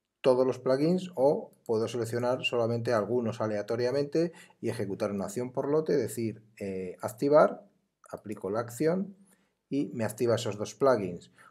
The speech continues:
Puedo seleccionar un solo plugin y no hace falta ejecutar una acción por lote si no quiero. O sea, si solo voy a desactivar un plugin, ni siquiera necesito seleccionarlo. Hago clic en desactivar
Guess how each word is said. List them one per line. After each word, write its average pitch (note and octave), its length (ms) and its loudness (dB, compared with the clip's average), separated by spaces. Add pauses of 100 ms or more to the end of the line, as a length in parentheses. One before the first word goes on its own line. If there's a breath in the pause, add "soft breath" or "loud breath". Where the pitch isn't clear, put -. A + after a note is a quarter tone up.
(240 soft breath)
Puedo G#2+ 280 2
seleccionar G2+ 460 -4
un G2 80 -6
solo B2 320 -2
plugin E3+ 580 2 (140)
y A#2 100 -4
no A2+ 100 0
hace A#2 160 -2
falta A#2 220 -4
ejecutar G#2+ 400 -4
una G#2+ 140 -2
acción G#2 280 -4
por A2 220 -4
lote C#3 420 0 (300)
si - 200 -8
no G2+ 180 -2
quiero. A#2 300 2
O - 20 -8
sea, F2+ 200 -8
si F#2 220 -10
solo A#2 400 -2
voy A#2+ 140 4
a A#2+ 80 4
desactivar A#2+ 420 -2
un B2 120 -4
plugin, C3+ 360 2
ni A2+ 120 -4
siquiera A2+ 360 -2
necesito A2+ 480 -8
seleccionarlo. A2+ 680 -4
Hago G#2 260 -2
clic A#2 240 -8
en G#2 240 -12
desactivar D3 720 0